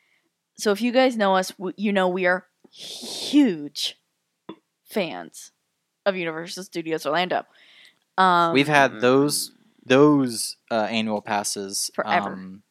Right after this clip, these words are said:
Speaker 2: I know that I've had one since I've been with you.
Speaker 1: Yeah.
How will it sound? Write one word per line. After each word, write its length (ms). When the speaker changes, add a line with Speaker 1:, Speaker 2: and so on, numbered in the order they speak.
Speaker 2:
I 60
know 140
that 120
I've 240
had 200
one 300
since 440
I've 220
been 240
with 280
you. 320
Speaker 1:
Yeah. 180